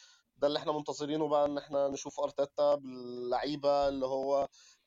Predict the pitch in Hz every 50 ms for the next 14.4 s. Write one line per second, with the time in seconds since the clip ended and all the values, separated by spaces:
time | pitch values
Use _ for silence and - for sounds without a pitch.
0 | - - 101 110 110 107 110 110 110 110 110 104 104 104 104 104 104 107 104 107
1 | 107 107 107 107 104 101 104 107 117 123 123 - - - 151 147 151 143 147 156
2 | 151 156 151 143 - 131 123 - 151 165 180 - - 151 139 139 139 135 135 123
3 | - _ - 156 160 156 160 160 165 160 - - - - 147 _ - 160 160 -
4 | 156 156 - 160 160 160 160 160 - - 143 135 135 127 127 127 123 120 123 123
5 | 139 143 - - - - 143 147 151 - 147 147 147 143 143 143 143 139 139 135
6 | 127 120 - _ 135 143 143 - - 147 143 139 - _ _ _ _ _ _ _
7 | _ _ _ _ - - 127 123 120 120 120 120 117 117 113 113 117 113 113 110
8 | 110 110 107 110 110 107 107 104 104 104 104 104 107 - _ _ - - - _
9 | _ _ - 131 127 - - - 156 156 147 147 139 156 156 151 147 131 - 147
10 | 151 156 160 - - 120 135 131 127 123 123 120 120 120 117 117 117 - - 120
11 | 127 127 131 127 127 127 127 123 139 147 147 143 143 131 131 123 123 120 135 -
12 | _ - 139 131 - 131 117 - 127 123 - - 123 - - - 120 - - 117
13 | 120 123 120 123 120 131 139 - _ - - - - - - - 110 110 113 113
14 | 110 110 110 110 113 110 110 110